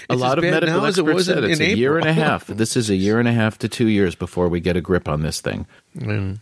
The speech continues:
Speaker 1: So, and in all honesty, I don't wanna walk into a classroom right now with students. You know, I've,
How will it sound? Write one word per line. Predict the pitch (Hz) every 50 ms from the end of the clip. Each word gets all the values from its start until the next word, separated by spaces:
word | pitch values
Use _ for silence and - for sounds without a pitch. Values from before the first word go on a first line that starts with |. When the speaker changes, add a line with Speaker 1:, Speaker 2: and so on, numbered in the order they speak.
| - _
Speaker 1:
So, | - - 107 92 92 87 85 85 85 82 80 - - - _ _ _ _ _ _ _ _ _ _ _ _ _ _ _ _ _ _ _ _ _ _ _ -
and | 113 113 113 117
in | 123 131
all | 143 151 151 143
honesty, | 139 151 156 165 165 - - 160 160 160 - -
I | - 147 165 185
don't | 180 185 156 117 101
wanna | 98 92 92 90
walk | 90 85 82 85 87 -
into | 85 82 82 - - 87 80
a | 82
classroom | - - - 60 - 62 - - - - - _ _ _ - _ _ _ _ _ _ - 80 71 76 92 113 - _ _ _ _ _ _ _ _ _ _ _ _
right | - 87 82 76 -
now | - 78 73 73 85 101 - - _ _ _ _ _ _ _ _ _ _ _ _ _ _ _ _ _
with | 104 101 -
students. | - - - 95 85 80 76 85 95 - - - - _ _ _ _ _ _ _ _ _ _ _ _ _ _ _ _ _ _ _ _ _ _ _ _ _ _ _ _ _ _ _ _ _ -
You | 104
know, | 92 82 78 85 - - -
I've, | - 107 101 101 98 92 87 - - -